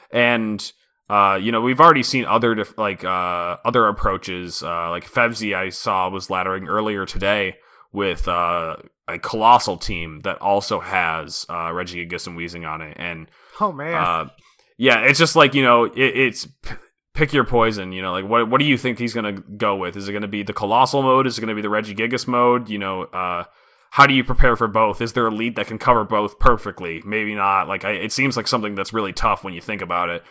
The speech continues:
Speaker 1: And so, um, just having those guessing games, uh, really puts the power in the Regigigas players', uh, hands, I think.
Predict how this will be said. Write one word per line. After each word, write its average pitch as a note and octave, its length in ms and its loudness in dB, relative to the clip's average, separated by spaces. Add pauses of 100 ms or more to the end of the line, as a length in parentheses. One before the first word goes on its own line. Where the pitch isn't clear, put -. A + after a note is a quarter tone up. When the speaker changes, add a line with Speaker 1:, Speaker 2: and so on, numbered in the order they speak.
(360)
Speaker 1:
And G2+ 260 -2
so, F#2 560 0
um, E2 540 -6
just - 320 -6
having B2 320 0
those G#2+ 160 -2
guessing G2+ 360 -4
games, F2 520 -6
uh, E2+ 320 -6 (260)
really B2+ 380 2
puts A2+ 360 -6
the F2+ 460 -6
power F#2 460 -2
in F2 300 -10
the E2+ 340 -12
Regigigas E2+ 680 -10
players', D#2+ 440 -12 (200)
uh, E2 400 -10 (140)
hands, E2+ 280 -12
I F2 100 -10
think. E2 340 -20